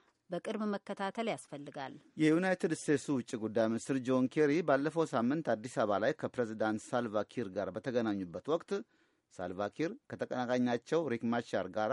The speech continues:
Speaker 2: የሰላም ስምምነት እንደሚፈራረሙ ነግረዋቸው እንደነበር አይዘነጋም።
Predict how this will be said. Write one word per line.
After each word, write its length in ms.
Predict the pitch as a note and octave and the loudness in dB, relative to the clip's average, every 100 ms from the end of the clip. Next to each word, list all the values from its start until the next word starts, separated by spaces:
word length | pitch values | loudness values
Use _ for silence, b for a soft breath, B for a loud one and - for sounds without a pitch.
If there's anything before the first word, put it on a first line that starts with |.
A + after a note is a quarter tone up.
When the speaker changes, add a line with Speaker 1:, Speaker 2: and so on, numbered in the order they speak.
| D3 | -2
Speaker 2:
የሰላም 440 | B2+ - C3 D#3 | -4 -2 0 -2
ስምምነት 520 | - C#3 A#2+ G#2+ G#2 - | -4 -2 0 -2 -4 -4
እንደሚፈራረሙ 800 | G#2+ G#2+ G2 - G2 F#2 F#2+ A#2+ E3 | -4 -4 -4 -4 -2 -2 -4 -8 -4
ነግረዋቸው 580 | C#3 B2+ G2 F2 - | -2 0 0 -2 -8
እንደነበር 460 | E2+ E2 D2+ D2 F#2+ | -10 -10 -10 -6 -2
አይዘነጋም። 580 | B2 B2 B2 F2 D#2 | -2 0 -2 -2 -8